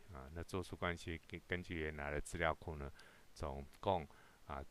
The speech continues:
定义了一百多种，啊，那我们其实把复合关系变成一种了，啊，那将来也许也可以分开，啊。好，再回去我们的 ontograph，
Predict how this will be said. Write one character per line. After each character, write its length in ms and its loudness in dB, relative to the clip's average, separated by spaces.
定 240 2
义 180 -2
了 100 -6
一 120 -6
百 260 -8
多 260 -4
种， 180 -4
啊， 320 -6
那 240 6
我 180 4
们 260 0
其 200 0
实 120 0
把 220 4
复 240 4
合 140 4
关 220 4
系 200 -4
变 240 -4
成 180 -6
一 100 -6
种 240 -2
了， 120 -14
啊， 240 -8
那 120 -2
将 260 0
来 180 0
也 240 -4
许 240 -8
也 140 -8
可 160 -2
以 60 0
分 300 -6
开， 280 -6
啊。 160 -10
好， 260 -6
再 260 0
回 180 -4
去 360 0
我 180 -2
们 140 -8
的 160 4
ontograph， 800 2